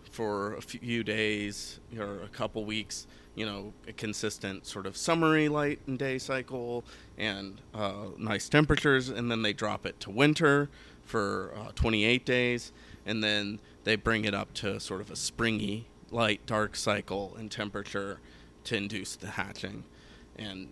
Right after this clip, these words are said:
each of the different regions had a slightly different times to hatch, but, uh, what they did for this common garden experiment, so this is the first one they did,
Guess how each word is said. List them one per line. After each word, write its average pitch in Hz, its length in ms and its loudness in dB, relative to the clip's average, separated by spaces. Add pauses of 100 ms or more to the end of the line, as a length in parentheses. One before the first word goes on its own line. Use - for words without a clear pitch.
(120)
each 131 220 2
of 123 100 4
the 107 360 4
different 104 360 -2
regions 131 800 4
had 107 160 0
a 101 80 -2
slightly 104 400 0
different 98 280 -10 (380)
times 156 360 6
to 151 80 0
hatch, 127 440 0 (340)
but, 113 360 4 (240)
uh, 107 260 -6
what 113 240 -2
they 117 120 6
did 117 420 6
for 110 160 -2
this 104 200 -2
common 127 320 2
garden 104 300 0
experiment, 104 640 -6 (140)
so - 160 -8
this 107 160 -2
is 101 120 -6
the 104 120 -8
first - 320 -2
one 104 140 -2
they 101 120 -2
did, 104 300 -4